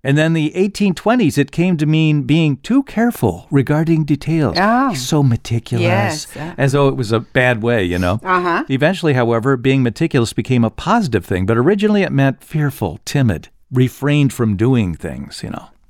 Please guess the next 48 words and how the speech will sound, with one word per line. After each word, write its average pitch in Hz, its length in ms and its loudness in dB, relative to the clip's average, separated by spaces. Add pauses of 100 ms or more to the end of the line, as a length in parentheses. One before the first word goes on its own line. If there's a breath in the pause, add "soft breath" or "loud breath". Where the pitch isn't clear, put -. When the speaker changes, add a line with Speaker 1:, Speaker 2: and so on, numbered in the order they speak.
Speaker 2:
Mm-hmm. 147 320 -8 (260)
Okay. 277 380 0
How 330 160 0
long, 392 220 -2
Bob, 202 260 0
does 220 220 -2
it 190 80 -6
take 277 240 -2
a - 80 -2
sloth - 600 -2
to 208 100 0
digest 180 560 -2
a - 20 -4
meal? 180 360 -4
Speaker 1:
<laughs> 311 1300 -4
Judging 226 340 0
from 175 180 0
those 160 160 2
T 185 160 2
V 202 160 0
commercials, 156 600 0
Speaker 2:
Yeah. 277 280 2
Speaker 1:
a 127 100 0
long, 107 460 2
long 98 220 2
Speaker 2:
Those - 140 0
are - 100 0
Speaker 1:
time. 92 140 0
Speaker 2:
so 180 160 2
funny. 139 500 -4
Speaker 1:
Yeah. 98 260 0 (160)
Speaker 2:
Okay, 175 420 -2
just 196 200 -2
give 185 160 -2
me 165 180 0
a 143 180 -8 (120)
ballpark 160 560 -4
here. 151 120 -10
Speaker 1:
How 139 140 0
long 170 300 2
does - 140 -8
it 117 140 0
take 139 180 0
to 123 100 2
digest 107 500 -2
a 110 80 -2
meal? 117 540 0
Speaker 2:
Yeah. 143 260 -2